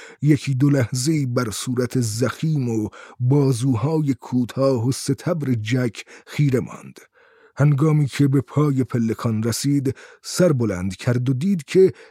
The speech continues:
جک از میان در اتاقی که واردش شده بود، به او نگاه می‌کند. ناگهان به یاد شبی افتاد که یکی از نوازنده‌ها، یک لندنی بلوند نحیف،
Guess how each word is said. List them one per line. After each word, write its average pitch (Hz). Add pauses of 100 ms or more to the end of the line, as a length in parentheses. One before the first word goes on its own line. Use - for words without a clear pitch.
(160)
جک 180 (100)
از 131
میان 175
در 147 (120)
اتاقی 156
که 127
واردش 117
شده 139
بود، 170 (280)
به 139
او 147
نگاه 123
می‌کند. - (540)
ناگهان 175 (300)
به 139
یاد 208
شبی 185
افتاد 117
که -
یکی 175
از 123
نوازنده‌ها، 139 (340)
یک 143
لندنی 143
بلوند 131
نحیف، 131